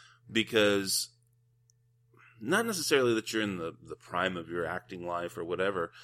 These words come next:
um, but this is when really the shift can occur that would put a focus on the twenty-something acting and everything that would really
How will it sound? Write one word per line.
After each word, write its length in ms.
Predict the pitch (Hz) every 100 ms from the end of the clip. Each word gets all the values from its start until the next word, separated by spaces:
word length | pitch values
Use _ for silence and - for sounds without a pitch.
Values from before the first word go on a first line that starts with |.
| - - -
um, 520 | 92 92 85 78 73 - _ _
but 360 | 117 104 123 117 - _
this 400 | 107 98 135 143
is 240 | 131 113 98
when 560 | 107 104 98 95 95 - -
really 760 | 90 107 123 101 90 87 87 - _ _ _ _ _ _ -
the 280 | - 98
shift 520 | 98 - 131 123 - -
can 160 | 101
occur 400 | 87 - 107 104
that 180 | 90 87
would 220 | 80 -
put 300 | - 175 151 -
a 60 | 90
focus 540 | - 95 87 90 -
on 480 | 90 90 80 78 78 - - _ _ _
the 120 | - 98
twenty-something 760 | - 101 95 - 85 82 80
acting 440 | 85 92 - 80 78
and 100 | 78
everything 380 | 78 78 80
that 120 | 82 82
would 240 | 90 82
really 500 | 95 92 90 85 80